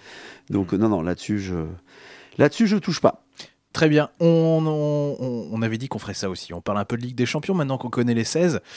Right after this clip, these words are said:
Speaker 2: Euh,
Speaker 1: Tu veux pas faire un coup de série ?
Speaker 2: Un coup de série. Ah ouais, alors le, sur lequel on tente Syrie ?
Speaker 1: Bah, Brest-Nice.
Speaker 2: Euh, Syrie,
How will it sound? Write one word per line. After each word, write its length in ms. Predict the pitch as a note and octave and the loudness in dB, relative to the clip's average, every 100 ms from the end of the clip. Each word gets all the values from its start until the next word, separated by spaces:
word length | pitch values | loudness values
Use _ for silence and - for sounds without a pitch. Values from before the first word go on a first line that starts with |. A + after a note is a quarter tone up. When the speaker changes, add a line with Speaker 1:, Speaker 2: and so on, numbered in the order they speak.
| - - - - | -14 -12 -14 -4
Speaker 2:
Euh, 360 | B2 A#2 A#2 A#2 | 2 4 6 6
Speaker 1:
Tu 80 | C3+ | 6
veux 60 | |
pas 80 | D#3 | 6
faire 100 | D#3 | 4
un 40 | D3+ | 2
coup 80 | F3 | 2
de 60 | |
série ? 240 | - F#3+ C4 - - - _ _ | 2 2 0 -6 -20 -20 _ _
Speaker 2:
Un 120 | - C#3 | -4 -2
coup 100 | E3+ | 0
de 40 | |
série. 240 | - D#3 D3 | 2 0 2
Ah 100 | D3+ | 2
ouais, 220 | A3+ G#3 | 2 0
alors 260 | C#3+ C3+ D3 | -2 0 2
le, 100 | D#3 | 2
sur 180 | - D#3+ | 2 2
lequel 280 | D#3 E3+ D3 | 2 2 2
on 280 | B2+ A#2+ | 0 0
tente 160 | A#2 A#2 | -2 -6
Syrie ? 180 | - G#2+ | 0 4
Speaker 1:
Bah, 160 | G#2+ | 6
Brest-Nice. 500 | G2 A2+ G#2+ C3 - - _ _ - - - - _ _ _ _ _ _ _ _ _ _ _ _ | 6 4 4 0 -4 -16 _ _ -18 -16 -16 -18 _ _ _ _ _ _ _ _ _ _ _ _
Speaker 2:
Euh, 240 | B2+ C#3 D3 | 2 4 4
Syrie, 400 | - G3+ A#3+ | 2 2 0